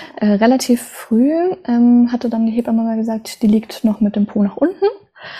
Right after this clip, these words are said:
Ähm, aber da hatten wir noch einiges an Zeit, also, was war das? Dreißigste Woche oder sowas bestimmt, ähm, oder achtundzwanzigste schon, also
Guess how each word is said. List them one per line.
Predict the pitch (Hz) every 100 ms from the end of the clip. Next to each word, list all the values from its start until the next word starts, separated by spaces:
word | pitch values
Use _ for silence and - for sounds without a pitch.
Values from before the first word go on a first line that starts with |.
| - - - - - -
Ähm, | 226 220 220
aber | 214 214
da | 208
hatten | 214
wir | 208
noch | 208 202 - - _
einiges | 214 214 202 -
an | 196
Zeit, | - - 247 262 262 - -
also, | 208 208 202 208 _ _ _
was | 214 -
war | 196 202
das? | 196 - - _ _ _ _ _ _ -
Dreißigste | 202 208 208 - 196
Woche | 196 -
oder | 196 190
sowas | 202 208 226 - 240
bestimmt, | 214 - 202 190 196 - -
ähm, | 202 196 196 208 202 _ - - - - - - - _ -
oder | 202 196
achtundzwanzigste | - - 202 208 208 214 -
schon, | 208 202 190
also | 202 196